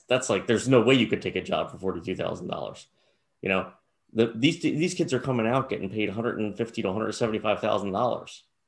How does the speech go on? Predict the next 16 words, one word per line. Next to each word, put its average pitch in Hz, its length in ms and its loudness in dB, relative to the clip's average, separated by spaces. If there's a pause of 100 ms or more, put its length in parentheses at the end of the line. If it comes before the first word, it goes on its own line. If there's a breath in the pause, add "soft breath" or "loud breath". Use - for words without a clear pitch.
(220)
in 107 100 0
the 95 60 -2
big 98 180 0
firms, - 500 -4 (1000)
which 120 200 -2
means 123 260 6
the 104 60 -6
smaller 131 400 4
firms 98 520 0 (320)
have 101 240 2
to - 100 2
up - 360 2
their, 98 360 2
up 104 140 0
those 95 260 0
numbers 87 460 -2